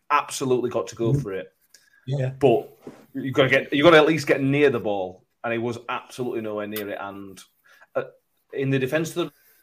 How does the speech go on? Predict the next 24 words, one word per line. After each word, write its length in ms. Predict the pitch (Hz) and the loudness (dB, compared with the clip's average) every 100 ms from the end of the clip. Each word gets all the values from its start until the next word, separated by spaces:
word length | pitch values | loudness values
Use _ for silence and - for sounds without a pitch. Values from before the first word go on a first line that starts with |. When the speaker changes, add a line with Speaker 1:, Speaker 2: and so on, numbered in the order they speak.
| _ _ _ _ _ _ - | _ _ _ _ _ _ -4
Speaker 1:
the, 60 | |
I 120 | 156 156 | -4 -4
don't 240 | 117 117 | -8 -8
think 120 | 113 | -14
he's 140 | 107 - | -14 -12
seen 280 | 117 98 | -12 -10
it. 100 | 85 | -14
There's 120 | 87 98 | -14 -8
a 40 | |
lot 180 | 110 131 | -4 -4
of 80 | 135 | 0
bodies 320 | 123 113 98 | 0 0 -8
in 60 | 98 | -12
his 160 | 92 | -10
way. 160 | 101 95 | -8 -8
That's 160 | 101 - | -8 -2
the 60 | |
only 180 | 123 143 | 0 0
defense 420 | 139 135 127 107 | -2 -2 -2 -4
I 140 | 107 98 | -8 -8
can 160 | 110 | -12
give 200 | 98 107 | -12 -12
the 80 | 95 | -12
referee. 540 | 92 - 90 92 87 | -18 -18 -16 -16 -16